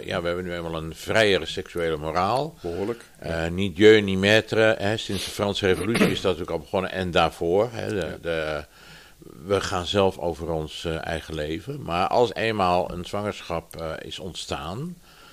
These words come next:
Speaker 1: eh, ja, dan zit daar natuurlijk een, een heel verhaal ook in en achter. Dat gaat dan ineens over mensen, in ieder geval
Speaker 2: Ja.
Speaker 1: over een meisje,
Speaker 2: Ja.
Speaker 1: over een vrouw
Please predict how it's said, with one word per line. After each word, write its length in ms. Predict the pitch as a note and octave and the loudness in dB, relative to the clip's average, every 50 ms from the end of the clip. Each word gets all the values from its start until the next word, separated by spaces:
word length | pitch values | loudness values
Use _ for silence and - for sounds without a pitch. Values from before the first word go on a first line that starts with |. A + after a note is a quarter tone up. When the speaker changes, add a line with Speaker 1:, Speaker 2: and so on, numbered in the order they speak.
| - - - - _ _ _ | -20 -20 -20 -20 _ _ _
Speaker 1:
eh, 560 | - - F#2+ F#2 F#2 F#2 F2+ F2+ F2+ F2+ F#2 G2 - - _ _ _ | -10 -6 -2 0 0 2 4 4 4 4 4 2 0 -4 _ _ _
ja, 240 | - A2 A2+ G2+ F#2+ | -10 -4 -2 -2 -2
dan 180 | F2 G2+ G#2+ G2+ | -2 -4 -6 -6
zit 160 | - B2 A2 | -6 -4 -2
daar 120 | A2 A2 F#2 | -2 -2 -2
natuurlijk 400 | F2 - F#2 E2 C#2+ E2+ F2 D#2 C2+ - - | -2 -4 -6 -6 -6 -8 -8 -8 -10 -12 -10
een, 80 | - | -8
een 60 | F#2+ | -6
heel 340 | F#2+ F#2+ F#2 F2+ F2+ F2 - - | -4 -2 0 0 -2 -2 -6 -8
verhaal 640 | - - A2+ A2+ A2 B2+ C#3 C#3+ B2+ A#2+ A2 - | -6 -4 -2 -2 0 4 6 6 6 6 4 2
ook 280 | - E2+ D#2 - - - - | -2 -4 -4 -6 -12 -18 -8
in 340 | - G2+ F2+ D#2+ D2 D2 - | -4 -2 -2 -2 -2 -6 -8
en 180 | - E2+ E2 - | -10 -10 -10 -6
achter. 420 | - E2 D#2 - - - - C#2+ | -6 -6 -8 -8 -12 -14 -14 -10
Dat 180 | C#2+ D#2 D#2 - | -10 -10 -10 -10
gaat 260 | - - F#2+ E2+ D#2 | -12 -10 -8 -8 -8
dan 180 | E2+ E2+ E2 E2 | -6 -6 -6 -6
ineens 340 | E2 E2+ E2+ E2+ E2+ E2 F2 | -6 -4 -4 -6 -6 -8 -8
over 300 | E2+ E2+ D2+ F2+ F2+ - - | -8 -8 -6 -6 -6 -8 -8
mensen, 520 | F#2 F#2+ A2 B2 B2 A2+ - - - - - - | -8 -6 -4 -4 -4 -6 -8 -8 -10 -10 -8 -6
in 60 | G#2+ | -6
ieder 200 | G#2+ F2 F2 G#2+ | -4 -4 -6 -8
geval 180 | - - - A#2+ | -6 0 2 4
Speaker 2:
Ja. 60 | A2+ | 4
Speaker 1:
over 180 | E2 D#2 D#2 D#2+ | 4 2 0 -2
een 80 | D#2+ | -2
meisje, 280 | D#2+ D#2 D2+ D#2+ E2+ F2+ | -2 -2 -2 -2 0 0
Speaker 2:
Ja. 80 | F2+ F2 | 2 4
Speaker 1:
over 260 | A2 A2+ G#2 F2+ D#2+ | 6 6 6 4 2
een 120 | D#2 D#2+ | 0 -2
vrouw 400 | D2+ D2+ D2+ D#2 E2+ G2+ C#3 D3 | -4 -4 -2 0 2 2 0 -2